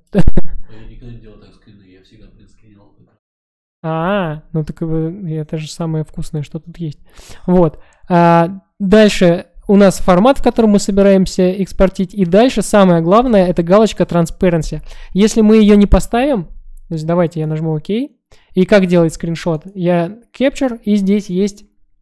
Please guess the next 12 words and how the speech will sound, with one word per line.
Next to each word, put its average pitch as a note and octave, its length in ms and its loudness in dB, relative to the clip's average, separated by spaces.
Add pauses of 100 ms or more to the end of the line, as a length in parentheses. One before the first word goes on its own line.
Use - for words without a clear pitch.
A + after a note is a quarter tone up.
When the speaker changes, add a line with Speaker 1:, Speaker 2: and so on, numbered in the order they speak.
(420)
Speaker 1:
две F3+ 280 -2
опции. E3 400 -4
Первое — F3+ 480 0
это G3 280 -6
Image, C4+ 540 -6 (300)
второе — A3+ 400 2
это G3 160 -2
Image A3+ 440 0
and - 240 -12
Open. F3+ 420 2 (320)
Если A3+ 300 -2
я F#3+ 340 0